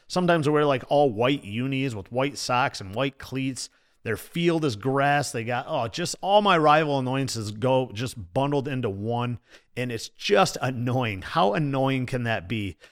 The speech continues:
Allison, thanks for, uh, tuning in. My younger sister, Allison, watch party at Steve's and Lori's was rocking too. Of course, you know, everywhere was kinda rocking on Saturday. Uh, good to, thanks for tuning in.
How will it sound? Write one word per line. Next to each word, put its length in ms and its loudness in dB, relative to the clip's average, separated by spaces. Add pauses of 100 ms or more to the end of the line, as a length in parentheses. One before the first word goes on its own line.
(180)
Allison, 360 6
thanks 240 4
for, 240 4
uh, 140 6
tuning 380 2
in. 180 2
My 140 2
younger 260 0
sister, 260 -8
Allison, 360 2
watch 240 2
party 440 2 (400)
at 220 0
Steve's 460 6
and 240 0
Lori's 560 4
was 240 0
rocking 580 2
too. 240 -4
Of 100 -6
course, 300 -2
you 80 -10
know, 80 -6
everywhere 480 -6
was 160 -10
kinda 340 -10
rocking 460 -4
on 160 -4
Saturday. 560 -2 (320)
Uh, 220 2
good 220 -2
to, 200 -2
thanks 240 -2
for 100 -8
tuning 380 -2
in. 240 -2